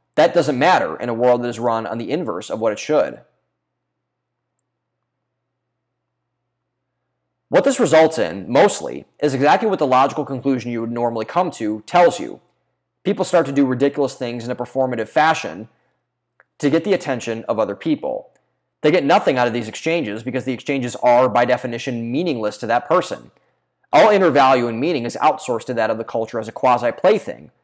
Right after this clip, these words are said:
where the people that are in charge of the culture then get the enhanced privilege of taking charge of your life. It shouldn't be this way, but with cultural hedonism, it always results in the same outcome. So,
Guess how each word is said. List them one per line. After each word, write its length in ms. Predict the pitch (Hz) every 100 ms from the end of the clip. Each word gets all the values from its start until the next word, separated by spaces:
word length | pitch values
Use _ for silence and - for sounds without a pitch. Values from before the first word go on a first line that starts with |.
| _ -
where 140 | 139
the 120 | 123
people 280 | 131 165 156
that 120 | 135
are 80 | 123
in 80 | 120
charge 360 | - - 160
of 80 | 135
the 60 | 113
culture 400 | - 104 101 120
then 180 | 120 120
get 120 | 117
the 100 | 127
enhanced 400 | 113 131 143 -
privilege 340 | 131 117 113
of 100 | 120
taking 300 | - 120 127
charge 360 | - 101 98 101
of 140 | 113
your 140 | 107 113
life. 480 | 120 127 98 - - _ _ _ _ -
It 100 | -
shouldn't 280 | - 220 127
be 100 | 107
this 200 | 90 -
way, 360 | 65 60 117 _ _ _ _ -
but 460 | 131 156 - -
with 160 | 151 139
cultural 300 | 147 139 131
hedonism, 500 | 151 185 104 107 113
it 100 | 127
always 360 | 135 143 139 117
results 360 | 110 113 107
in 40 | 95
the 60 |
same 220 | 92 110 107
outcome. 520 | 113 - - - 113 _ _ _ _ _ _ _ _ _ _ _ _ _ _ _ _ _ _ _ _ _ _ _ _ _ _ -
So, 500 | - 196 175 - -